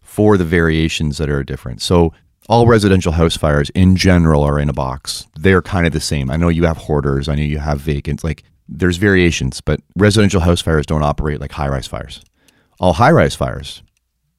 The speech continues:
they're different than residential fires, but they're all kind of the same.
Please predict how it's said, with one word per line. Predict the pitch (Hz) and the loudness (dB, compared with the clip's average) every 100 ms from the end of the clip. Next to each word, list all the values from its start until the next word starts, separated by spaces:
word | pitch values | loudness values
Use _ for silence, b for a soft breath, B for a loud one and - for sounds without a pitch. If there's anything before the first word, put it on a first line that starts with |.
| _ | _
they're | 85 98 | -2 0
different | 85 82 76 | 0 -2 -4
than | 71 | -4
residential | 71 69 71 117 78 | -4 -4 -2 -2 -2
fires, | - 69 69 76 | -2 -2 -2 -4
but | 76 | -2
they're | 87 95 | 2 2
all | 82 | 2
kind | - 76 | 0 -6
of | 67 | -6
the | 65 | -8
same. | - 62 71 | -10 -12 -14